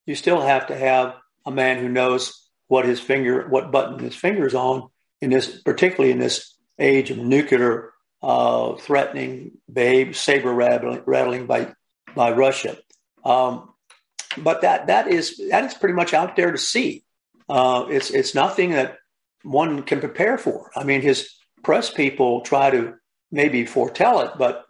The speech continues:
they don't know when he's gonna do this, and, and he doesn't probably either. I mean, he really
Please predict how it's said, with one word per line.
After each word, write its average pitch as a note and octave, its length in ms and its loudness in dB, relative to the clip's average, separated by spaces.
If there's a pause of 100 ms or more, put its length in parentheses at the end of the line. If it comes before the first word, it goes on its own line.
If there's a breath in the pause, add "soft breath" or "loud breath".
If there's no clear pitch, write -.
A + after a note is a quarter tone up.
(260)
they D3 360 -2
don't C#4 220 2
know - 220 -2
when C3 140 0
he's B2+ 160 -6
gonna A#2+ 220 0
do A#2 160 4
this, A#2+ 320 2
and, C3+ 240 -4 (420)
and C3 360 0
he G#3+ 160 2
doesn't G3 280 2
probably F#3+ 480 2
either. C4 320 -2
I C3 120 0
mean, C#3+ 160 0
he D#3 120 2
really F3+ 480 4